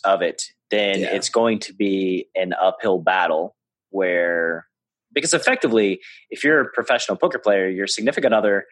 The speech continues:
Speaker 1: has to believe in you and your
Speaker 2: Right.
Speaker 1: ability to
Speaker 2: Mm-hmm.
Speaker 1: win money at this game. And
Speaker 2: Right.
Speaker 1: so you have to convince them that, A, it's possible, <laughs> that you're not going to lose everything that
Speaker 2: Mm-hmm.
Speaker 1: you have, that,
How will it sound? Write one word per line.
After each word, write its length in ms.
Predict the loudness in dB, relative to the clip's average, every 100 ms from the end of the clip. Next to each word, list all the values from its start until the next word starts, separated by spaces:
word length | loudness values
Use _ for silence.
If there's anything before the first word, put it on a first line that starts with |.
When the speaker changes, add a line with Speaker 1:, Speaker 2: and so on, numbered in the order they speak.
| -20 -20 -6
Speaker 1:
has 240 | -2 -2 -2
to 140 | -2
believe 300 | 2 4 4
in 140 | 2
you 240 | 4 2 2 -6 _ _ -6
and 160 | -2
your 180 | 2 2
Speaker 2:
Right. 100 | 4
Speaker 1:
ability 480 | 4 2 2 -4 -14 _ _ -10
to 340 | -2 0 2 0
Speaker 2:
Mm-hmm. 160 | -4 -12 -2
Speaker 1:
win 300 | 0 0 2
money 260 | 2 2
at 140 | -2 -2
this 160 | -6 -4
game. 280 | -2 -4 -8 _ _ -20 _
And 100 | -4
Speaker 2:
Right. 60 | -4
Speaker 1:
so 520 | 0 2 4 4 2
you 140 | 0 -2
have 180 | -2
to 80 | -4
convince 380 | -6 -4 -6 -6
them 120 | -6
that, 140 | -6 -4
A, 200 | -2 -2
it's 160 | -2 -4
possible, 600 | -4 -4 -4 -6 -8 -8 -10
<laughs> 640 | -6 -4 -4 -4 -8 -4 0
that 280 | 2 2 -2 -6 -2
you're 100 | 0
not 180 | 0
going 180 | 2 0
to 60 | 2
lose 260 | 2 2
everything 520 | 2 0 -2 -2 -4 -2
that 320 | 0 2 0
Speaker 2:
Mm-hmm. 360 | -4 -10 -12 -6
Speaker 1:
you 100 | -4
have, 460 | -2 -2 -2 -4 -8 -20 -20 _ 0
that, 440 | 2 4 2 0